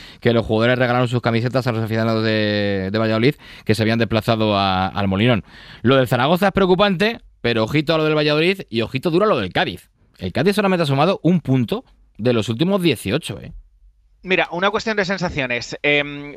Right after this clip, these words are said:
Speaker 2: por parte del Zaragoza, el, el primer tiempo que hace ante la Andorra, está en una situación como está, es tremendo. En el minuto veinte estaba perdiendo el equipo dos a cero. La salida, sin embargo, del Valladolid en el Molinón, eh, a pesar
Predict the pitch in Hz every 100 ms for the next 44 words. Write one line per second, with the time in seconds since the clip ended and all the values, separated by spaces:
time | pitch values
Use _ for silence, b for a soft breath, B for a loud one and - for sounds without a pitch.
0 | - 170 156 190 233 233 202 214 208 240
1 | - 277 294 - 139 139 135 - 151 131
2 | 139 147 170 165 143 135 160 147 170 160
3 | 143 135 139 170 196 226 - - - 127
4 | 151 170 156 143 135 139 143 131 160 196
5 | - 127 143 - 147 135 123 104 110 127
6 | 147 147 147 147 139 131 131 123 131 127
7 | 123 135 131 120 110 107 92 B B B
8 | 175 180 165 170 214 240 254 240 262 247
9 | 196 170 160 151 156 180 247 b b b
10 | - 226 233 226 226 226 269 302 _ -
11 | 151 151 - 190 190 180 160 - 254 254